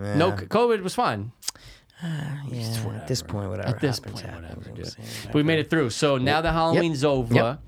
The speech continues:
Speaker 1: What about
Speaker 2: What have you
Speaker 1: this
Speaker 2: watched?
Speaker 1: Henry Ruggs news, dude?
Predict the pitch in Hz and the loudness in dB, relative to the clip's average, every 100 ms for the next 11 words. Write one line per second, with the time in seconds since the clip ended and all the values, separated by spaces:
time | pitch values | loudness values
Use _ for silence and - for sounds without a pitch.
0 | - 104 104 127 143 139 127 120 131 - | -10 0 4 4 4 4 4 4 2 -2
1 | - - - - - 120 123 123 113 117 | -14 -16 -16 -16 -8 0 2 2 2 4
2 | 113 123 - - 113 123 120 107 101 139 | 4 4 0 -2 2 4 4 2 2 2
3 | 143 101 92 92 - 98 113 | 0 -6 -6 -8 -6 -2 -2